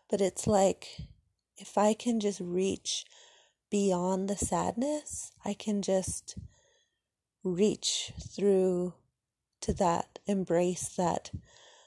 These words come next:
my ancestors gave their baby child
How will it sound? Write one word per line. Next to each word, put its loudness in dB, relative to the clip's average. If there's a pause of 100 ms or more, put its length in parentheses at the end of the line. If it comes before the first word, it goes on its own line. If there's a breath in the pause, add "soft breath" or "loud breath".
(160 loud breath)
my 4
ancestors 0
gave -2 (160)
their 2
baby -4
child -2